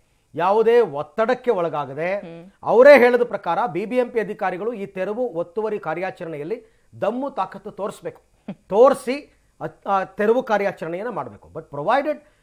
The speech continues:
Speaker 1: ಅಕಸ್ಮಾತ್ ಏನಾದ್ರೂ ಒತ್ತುವರಿ ಆಗಿಲ್ಲ ಅಂತಂದ್ರೆ ಬಲವಂತ
Speaker 2: ಬಲವಂತ
Speaker 1: ಮಾಡ್ಬೇಡಿ.
Speaker 2: ಮಾಡ್ಬೇಡಿ, ಹೌದು.
Speaker 1: ಗೊತ್ತಾಯ್ತಲ್ಲ? ಒತ್ತುವರಿ ಆಗಿದ್ರೆ ತಪ್ಪಿಲ್ಲ,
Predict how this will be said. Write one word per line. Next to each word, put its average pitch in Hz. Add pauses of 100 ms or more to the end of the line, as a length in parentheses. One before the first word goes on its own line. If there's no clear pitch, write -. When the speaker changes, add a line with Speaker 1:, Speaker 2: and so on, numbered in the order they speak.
(100)
Speaker 1:
ಅಕಸ್ಮಾತ್ 233
ಏನಾದ್ರೂ 214 (380)
ಒತ್ತುವರಿ 254
ಆಗಿಲ್ಲ 202
ಅಂತಂದ್ರೆ 190
ಬಲವಂತ 175
Speaker 2:
ಬಲವಂತ 254
Speaker 1:
ಮಾಡ್ಬೇಡಿ. 180
Speaker 2:
ಮಾಡ್ಬೇಡಿ, 156
ಹೌದು. 170 (300)
Speaker 1:
ಗೊತ್ತಾಯ್ತಲ್ಲ? 147 (180)
ಒತ್ತುವರಿ 294
ಆಗಿದ್ರೆ 302
ತಪ್ಪಿಲ್ಲ, 254